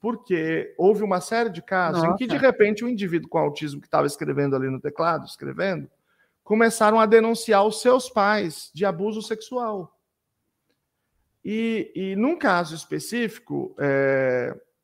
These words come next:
Speaker 1: o que aconteceu é que uma moça, né, ela denunciou os pais e o irmão por abuso sexual.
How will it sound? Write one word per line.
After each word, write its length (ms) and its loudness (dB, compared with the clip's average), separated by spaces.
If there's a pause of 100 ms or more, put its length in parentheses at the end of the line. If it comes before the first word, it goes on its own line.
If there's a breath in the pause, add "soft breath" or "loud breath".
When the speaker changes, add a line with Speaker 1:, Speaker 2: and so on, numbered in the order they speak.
(200)
Speaker 1:
o 80 -12
que 120 -2
aconteceu 500 0
é 60 -2
que 380 -4 (520 loud breath)
uma 200 0
moça, 420 2
né, 220 -2
ela 180 0
denunciou 500 -2
os 120 -8
pais 340 0
e 60 -2
o 100 -2
irmão 520 -2 (140)
por 140 -8
abuso 360 -6
sexual. 640 -8